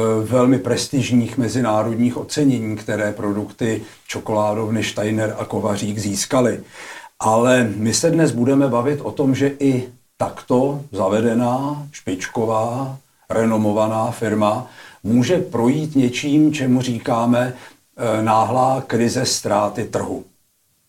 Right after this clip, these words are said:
Čokoládovnu Steiner a Kovařík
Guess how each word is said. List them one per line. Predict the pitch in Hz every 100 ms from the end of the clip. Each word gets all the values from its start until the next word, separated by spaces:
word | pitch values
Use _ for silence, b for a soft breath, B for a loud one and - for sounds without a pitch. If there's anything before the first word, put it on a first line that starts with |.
| _ - -
Čokoládovnu | - - 135 139 139 139 151 151 117
Steiner | 101 110 117 127 135
a | -
Kovařík | - 110 110 131 131 -